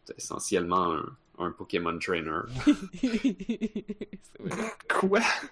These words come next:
Speaker 2: Ben, ça, Shin
Speaker 1: Ben.
Speaker 2: Megami Tensei, c'est un peu ça, là.
Speaker 3: Ah, ok,
Speaker 2: Tu
Speaker 3: ouais.
Speaker 2: sais pas si tu pitches tes Persona ou tes Demon ou tes whatever shit. Faudrait que je joue à ces jeux-là <laughs> pour savoir de quoi je parle. Euh,
Speaker 3: Ouais,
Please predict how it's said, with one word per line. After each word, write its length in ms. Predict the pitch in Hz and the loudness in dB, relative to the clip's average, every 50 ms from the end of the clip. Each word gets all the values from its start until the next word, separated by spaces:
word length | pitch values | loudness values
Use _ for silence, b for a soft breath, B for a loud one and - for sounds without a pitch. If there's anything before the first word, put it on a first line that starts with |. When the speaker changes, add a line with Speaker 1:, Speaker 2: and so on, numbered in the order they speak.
| B B B B B B B B B B | B B B B B B B B B B
Speaker 2:
Ben, 180 | 233 233 220 233 | 4 4 4 4
ça, 160 | - - 233 | 4 -2 -4
Shin 220 | 208 - - 247 233 | -2 -2 -2 -2 0
Speaker 1:
Ben. 180 | 226 226 220 | 0 0 2
Speaker 2:
Megami 220 | 202 202 214 220 202 | 2 2 0 2 0
Tensei, 340 | 208 202 208 196 208 214 | 0 0 0 2 0 -2
c'est 100 | 208 - | 0 0
un 80 | 185 180 | -4 -4
peu 140 | - 185 180 | -4 -6 -8
ça, 180 | 175 - 202 220 | -6 -6 -6 -6
là. 140 | 269 277 294 b b b b b b b b b b b b b b b b b b b b - _ _ _ _ - | -6 -8 -10 b b b b b b b b b b b b b b b b b b b b -20 _ _ _ _ -10
Speaker 3:
Ah, 300 | - 113 113 117 117 107 101 | -6 -6 -4 -4 -4 -4 -6
ok, 60 | 101 - - | -8 -10 -14
Speaker 2:
Tu 60 | - 196 | -14 -12
Speaker 3:
ouais. 40 | |
Speaker 2:
sais 200 | 185 185 208 202 | -8 -6 -4 -2
pas 100 | 202 220 | -2 -2
si 100 | - - | -4 -4
tu 80 | - - | -10 -4
pitches 280 | - 262 240 - - - | 0 0 0 0 0 -2
tes 140 | 247 220 208 | -2 -2 0
Persona 640 | - 208 196 202 - 208 196 202 208 220 220 220 226 | 0 0 0 0 -2 -2 -2 -2 -2 -2 -2 -2 -4
ou 60 | 214 | -4
tes 220 | - 202 190 190 | -2 -4 -4 -4
Demon 680 | 170 170 170 185 190 175 175 175 180 180 175 170 165 170 | -6 -10 -10 -8 -8 -6 -6 -6 -6 -8 -10 -10 -12 -12
ou 40 | 170 | -14
tes 280 | - - - - - | -14 -14 -14 -14 -12
whatever 300 | - - 185 175 156 151 - | -10 -8 -8 -8 -8 -8 -10
shit. 300 | - - - - - - _ _ _ - - b b b b b b b b b b b b b _ _ _ _ _ - - - - - - - _ - - | -10 -12 -14 -16 -16 -20 _ _ _ -20 -20 b b b b b b b b b b b b b _ _ _ _ _ -20 -20 -20 -20 -20 -20 -20 _ -20 -16
Faudrait 220 | - - 247 226 233 | -8 -4 -2 0 0
que 60 | 254 | 0
je 100 | 202 185 190 | 0 0 -2
joue 140 | 220 208 | 0 0
à 80 | 196 208 | 0 -2
ces 200 | - - - 214 | -2 -4 -4 -2
jeux-là 460 | - - 240 208 - - - 240 277 285 - | -2 0 -2 -2 -4 -2 0 2 2 2 0
<laughs> 100 | - - | -6 -8
pour 160 | - 226 - | -8 -8 -8
savoir 440 | - - - 285 220 196 - 254 277 | -6 0 0 0 0 2 0 0 0
de 120 | - 277 262 | 2 0 0
quoi 220 | - - 285 - | 4 4 4 4
je 140 | - - - | 4 -2 -4
parle. 440 | - - - - - - - - - - - _ _ _ _ _ _ - _ _ - - - _ _ - - - _ _ _ - _ _ B B B B 370 B B B B B B B B _ - | -4 -4 -4 -4 -8 -8 -10 -10 -10 -12 -16 _ _ _ _ _ _ -20 _ _ -20 -20 -20 _ _ -20 -20 -20 _ _ _ -20 _ _ B B B B -20 B B B B B B B B _ -8
Euh, 380 | 311 330 330 330 320 320 320 302 | -4 -2 0 0 0 0 -2 -2
Speaker 3:
Ouais, 60 | - | -4